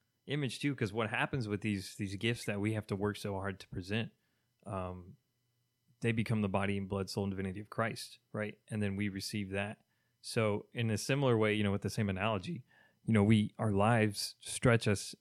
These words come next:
pull us, transform us through the power of grace and, you know, our relationship with God. Um,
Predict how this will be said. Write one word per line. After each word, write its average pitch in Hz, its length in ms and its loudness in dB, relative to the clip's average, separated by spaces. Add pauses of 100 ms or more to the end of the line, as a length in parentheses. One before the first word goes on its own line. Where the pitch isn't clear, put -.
(140)
pull 120 200 6
us, - 420 4
transform 120 540 4
us 107 200 2
through 113 160 -2
the 104 60 -2
power 104 260 2
of 95 120 -4
grace 110 320 2
and, 95 180 0 (320)
you 113 60 -2
know, 107 60 4
our 95 80 4
relationship 101 440 2
with 101 140 -2
God. 110 360 -2 (580)
Um, 101 400 0